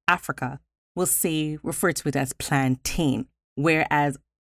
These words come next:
everyone else in North America and the Caribbean refer to it as plantain, which makes more sense. You say mountain or captain, you don't say captain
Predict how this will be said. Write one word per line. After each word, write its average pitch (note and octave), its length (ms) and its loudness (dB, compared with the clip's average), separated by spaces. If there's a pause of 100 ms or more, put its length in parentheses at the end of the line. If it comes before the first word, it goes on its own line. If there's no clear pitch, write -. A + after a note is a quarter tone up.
(600)
everyone B3+ 420 12
else E3 240 6
in G#3 140 10
North G3 240 10
America C#3+ 500 6
and G3 220 6
the G#3+ 60 2
Caribbean C#3 440 0
refer C#3 320 -4
to C3+ 140 -4
it C3+ 80 -4
as C3 240 -4
plantain, B2 560 -8 (140)
which - 300 -6
makes - 440 -4
more D3 180 0
sense. - 560 -2
You C3 80 -2
say C3+ 280 -4
mountain C3+ 800 -2 (420)
or B2 220 -4
captain, A#2+ 760 -2
you C3+ 100 0
don't B2+ 220 0
say A#2+ 240 -6
captain B2+ 920 -2